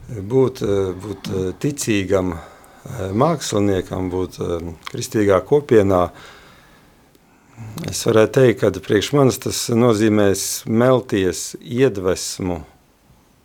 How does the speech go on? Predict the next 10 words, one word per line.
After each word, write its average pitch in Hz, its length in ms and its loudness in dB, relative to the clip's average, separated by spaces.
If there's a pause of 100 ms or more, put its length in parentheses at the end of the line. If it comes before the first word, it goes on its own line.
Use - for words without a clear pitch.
(800)
no 92 720 -4
saviem 101 360 2
darbiem, 92 600 2
no, 82 360 -4 (280)
no 87 200 -6
Dieva, 98 520 -2 (560)
lūkšanām, 110 960 -2
no 87 80 -4
svētajiem 98 560 2
rakstiem 113 580 0